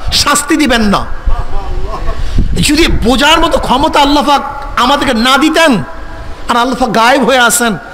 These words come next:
আর আল্লাহকে বিশ্বাস না করলে জাহান্নাম, এটা হইতো না।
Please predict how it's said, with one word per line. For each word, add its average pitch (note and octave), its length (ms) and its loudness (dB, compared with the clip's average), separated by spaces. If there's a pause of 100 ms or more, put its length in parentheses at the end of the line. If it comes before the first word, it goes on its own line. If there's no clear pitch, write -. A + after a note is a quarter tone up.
(200)
আর A3 100 0
আল্লাহকে A#3+ 300 2
বিশ্বাস B3 420 0
না A#3+ 120 0
করলে A#3+ 260 -2
জাহান্নাম, G#3 500 0 (300)
এটা A2 140 0
হইতো A3 300 0
না। C#3+ 160 -2